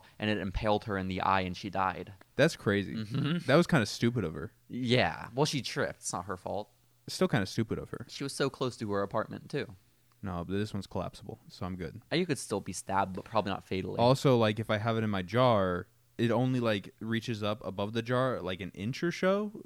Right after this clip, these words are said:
Speaker 2: inch or so, like, inch and a half, maybe two inches.
Speaker 1: Oh, if it's completely collapsed, you mean?
Speaker 2: No, no, no. If it's in the jar,
Speaker 1: Yeah?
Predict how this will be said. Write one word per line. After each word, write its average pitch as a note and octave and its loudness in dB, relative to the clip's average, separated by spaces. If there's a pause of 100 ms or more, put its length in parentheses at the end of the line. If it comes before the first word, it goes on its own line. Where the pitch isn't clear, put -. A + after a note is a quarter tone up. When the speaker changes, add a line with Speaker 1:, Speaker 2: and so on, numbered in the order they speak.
(100)
Speaker 2:
inch D#3 -6
or F#3 -2
so, F#3+ -2 (400)
like, G2 -8
inch B2 -4
and C3 -2
a A#2 -2
half, A#2 -4
maybe A2+ -2
two A2 -2
inches. G2+ 4
Speaker 1:
Oh, C3 10
if A2+ 4
it's A2 -4
completely F#2+ -4
collapsed, - -8
you G#2 -6
mean? A2 -8 (420)
Speaker 2:
No, E3 0
no, A3 2
no. C3 4
If A#2 2
it's D3 0
in F3 4
the G#3 6
jar, A2 2 (120)
Speaker 1:
Yeah? G2+ -4